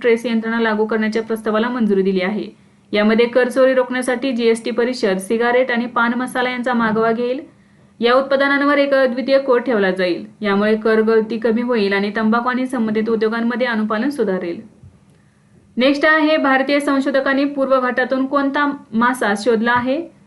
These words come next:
तर कोहिमा. डिसेंबर दोन हजार चोवीस मध्ये भारतातील संशोधकांनी पूर्व घाटातील गोड्या पाण्यातील माशांच्या कोहिमा या नवीन प्रजातीचा शोध लावला आहे.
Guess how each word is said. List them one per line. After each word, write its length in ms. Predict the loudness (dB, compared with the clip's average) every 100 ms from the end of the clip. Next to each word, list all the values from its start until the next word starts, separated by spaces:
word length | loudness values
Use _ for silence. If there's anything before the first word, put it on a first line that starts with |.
| _ _ -4
तर 100 | -2
कोहिमा. 520 | 2 2 2 0 -4 -10 -18 _ _ _ _ _ _
डिसेंबर 420 | -6 0 2 2 2
दोन 160 | 2
हजार 240 | 2 2 0
चोवीस 340 | -2 -2 -2
मध्ये 220 | 0 0
भारतातील 520 | 2 0 0 0 -2
संशोधकांनी 580 | -4 -4 -2 -2 0 -2
पूर्व 280 | 0 0 2
घाटातील 460 | 0 -2 -2 -2 -2
गोड्या 360 | 0 2 2
पाण्यातील 400 | -2 -4 -4 -2
माशांच्या 480 | -2 -2 -2 -4 -2
कोहिमा 500 | 0 2 2 0 0
या 100 | 0
नवीन 300 | 0 -2 -4
प्रजातीचा 480 | -2 0 -2 -2 -2
शोध 200 | 0 -2
लावला 240 | -2 -2 -4
आहे. 220 | -4